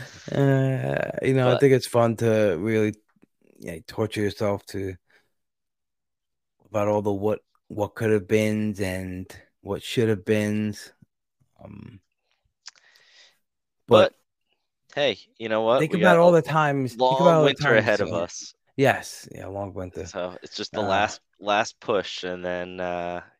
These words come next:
Speaker 2: you
Speaker 1: That's
Speaker 2: know.
Speaker 1: why we get into so many drafts, because we're like, "There's so many things we wanna put
Speaker 2: Exactly.
Speaker 1: behind
Speaker 2: I
Speaker 1: us."
Speaker 2: was gonna,
Speaker 1: <laughs>
Speaker 2: I was gonna say, like, uh, last push, and then you get the whole winter off, but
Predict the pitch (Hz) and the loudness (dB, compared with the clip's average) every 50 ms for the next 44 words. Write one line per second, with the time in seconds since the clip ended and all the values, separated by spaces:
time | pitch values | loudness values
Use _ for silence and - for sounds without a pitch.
0 | _ - 117 117 - - 135 127 127 123 120 120 123 123 - 123 113 - 127 120 | _ -4 -4 -4 0 2 2 4 4 2 2 0 0 -2 -2 -4 -4 -4 -4 -2
1 | 117 113 107 104 98 104 113 117 104 104 - - - 101 - 95 95 95 101 92 | -2 -2 -4 -4 -4 -2 -2 -2 -2 -4 -6 -12 -16 -12 -8 -8 -8 -8 -6 -6
2 | 92 92 90 90 - 104 95 - - 104 101 98 95 - 101 98 90 92 101 92 | -6 -6 -6 -8 -10 -14 -10 -8 -8 -6 -6 -8 -8 -8 -8 -8 -8 -8 -8 -8
3 | 95 101 - - 95 - 110 117 113 110 98 98 90 - 113 127 139 117 - 147 | -8 -8 -6 -6 -4 0 2 2 2 2 2 -2 0 4 4 4 4 2 0 0
4 | 147 147 - - - - _ - - 123 127 120 113 143 151 143 - - 143 127 | 0 0 -2 -6 -12 -20 _ -2 2 2 2 2 0 -2 -2 -2 -2 0 0 2
5 | 123 110 98 95 92 98 95 - - - 65 64 - _ - 101 101 101 110 117 | 2 2 2 0 -2 -4 -6 -10 -14 -16 -16 -16 -16 _ -8 -4 -2 -2 -2 -2
6 | - - - - 113 113 - - - 101 95 95 95 95 95 92 98 101 87 - | -4 -8 -6 -6 -4 -4 -6 -8 -10 -8 -8 -8 -8 -8 -6 -4 -2 -2 -4 -4
7 | _ _ _ - 87 98 107 101 95 98 92 - - 92 90 87 78 82 - _ | _ _ _ -16 -8 -6 -4 -4 -4 -6 -6 -6 -6 -4 -2 -2 -4 -4 -8 _
8 | _ _ - 82 82 80 - | _ _ -8 -8 -6 -8 -8